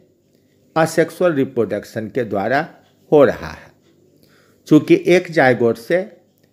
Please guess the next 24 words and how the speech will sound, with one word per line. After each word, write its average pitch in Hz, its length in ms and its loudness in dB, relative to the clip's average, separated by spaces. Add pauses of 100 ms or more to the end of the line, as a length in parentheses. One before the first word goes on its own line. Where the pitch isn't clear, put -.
(340)
तीन 196 200 2
सौ 160 200 2
से 151 200 -2
चार 160 380 0
सौ 139 240 -2
ephyra 135 580 -4
लार्वा 120 400 -2
बनते 107 420 -6
हैं, 76 220 -12 (800)
इसलिए 185 360 0
इस 160 180 0
घटना 135 480 -2
को 120 220 -6 (220)
पॉलीएम्ब्रायोनी 127 1080 -2
भी 139 220 -6
कहा - 280 -10
जाता - 380 -18
है। - 140 -20 (1400)
अब 160 220 0
चूँकि 175 360 0
एक 180 260 0
जनरेशन 151 640 -2 (180)
यानी 143 220 -4
मेड्यूसा 135 640 -2